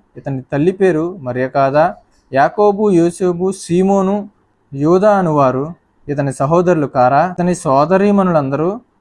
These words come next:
మనతోనే ఉన్నారు కారా? ఇతనికి ఈ కార్యములన్నీ ఎక్కడ నుండి వచ్చినని?" చెప్పుకొని ఆయన విషయమై అభ్యంతరపడిరి. అయితే యేసు ప్రవక్త తన దేశములోను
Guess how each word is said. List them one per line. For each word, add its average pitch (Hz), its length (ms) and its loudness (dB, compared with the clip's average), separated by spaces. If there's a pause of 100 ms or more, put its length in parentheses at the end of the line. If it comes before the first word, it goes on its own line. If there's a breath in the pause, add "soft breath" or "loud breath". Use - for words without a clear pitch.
(120)
మనతోనే 190 560 0
ఉన్నారు 190 300 2
కారా? 156 600 0 (720)
ఇతనికి 165 720 -2 (320)
ఈ 131 100 -4
కార్యములన్నీ 170 760 0 (520)
ఎక్కడ 131 260 0
నుండి 214 180 -2
వచ్చినని?" 185 600 -4
చెప్పుకొని 165 880 -6 (360)
ఆయన 135 200 -2
విషయమై 185 560 -2
అభ్యంతరపడిరి. 139 960 -4
అయితే 143 480 -4 (320)
యేసు 170 580 0 (1040)
ప్రవక్త 156 680 0 (120)
తన 139 140 0
దేశములోను 180 1000 0